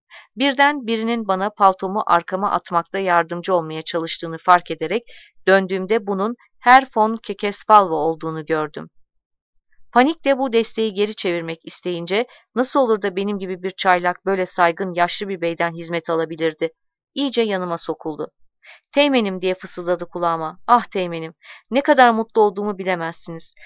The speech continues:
Kızımın tekrar işten kahkahalar attığını görmenin nasıl bir mutluluk olduğunu anlayamazsınız. Hiç böylesine neşelenmiyordu. Bugün neredeyse eski günlerindeki gibiydi. Hani?" O anda yarbay yanımıza gelip gülümseyerek,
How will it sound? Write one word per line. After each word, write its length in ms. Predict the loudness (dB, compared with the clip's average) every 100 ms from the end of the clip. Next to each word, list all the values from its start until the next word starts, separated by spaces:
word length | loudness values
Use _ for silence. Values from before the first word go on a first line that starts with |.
| _ -8
Kızımın 380 | -2 0 0 0
tekrar 420 | -2 0 0 0
işten 380 | -6 -2 0 0
kahkahalar 560 | -2 -4 0 2 2 2
attığını 400 | 0 -2 -10 -4
görmenin 580 | 0 0 0 -6 -6 -10 _ _
nasıl 320 | -4 -2 -2 -4
bir 100 | -6
mutluluk 440 | -8 -6 -8 -2
olduğunu 360 | -2 -2 -4 0
anlayamazsınız. 960 | 0 -2 -6 -8 -10 -16 -16 -18 _ _ _ -16 -6
Hiç 280 | -4 0
böylesine 500 | 2 4 2 -2 -2
neşelenmiyordu. 880 | -2 -2 0 0 0 -4 -6 -6 -8 -10 _ _ _
Bugün 360 | -4 -2 -2 0
neredeyse 680 | 2 2 0 -8 -4 -2 -4 _ _
eski 360 | -6 -6 -6 -8
günlerindeki 640 | -6 -4 -4 -4 -6 -6
gibiydi. 540 | -12 -12 -12 -8 -10 -10 _ -8
Hani?" 280 | -6 -6 -12 _ _ -20 _ -20 _ _ -20 _ _ _ _ _ -20 -18 4
O 60 | 8
anda 340 | 8 6 0
yarbay 520 | 2 4 4 4 2
yanımıza 360 | 2 -4 -2 -2
gelip 320 | -2 -8 _
gülümseyerek, 600 | -12 -12 -4 0 2 0